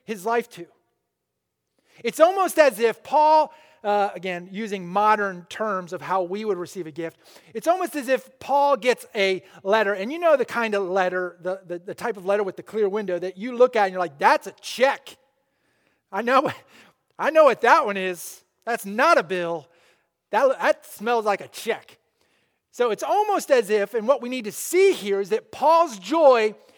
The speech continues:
is in the check before he opens the check.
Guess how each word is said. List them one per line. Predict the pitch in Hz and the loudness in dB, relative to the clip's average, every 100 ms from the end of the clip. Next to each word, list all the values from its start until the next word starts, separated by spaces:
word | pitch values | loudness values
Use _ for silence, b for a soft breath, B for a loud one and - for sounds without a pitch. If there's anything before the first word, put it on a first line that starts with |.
| b 180 | b -10
is | 240 190 | -8 -4
in | 320 320 | -4 -4
the | 247 | -6
check | - - 302 220 - - b b | -2 4 6 6 -2 -20 b b
before | 226 - 302 285 | -10 -4 0 0
he | 220 247 | 2 8
opens | 285 330 247 185 | 8 8 -4 -8
the | 208 | -10
check. | - 208 - - - | -6 -8 -8 -14 -20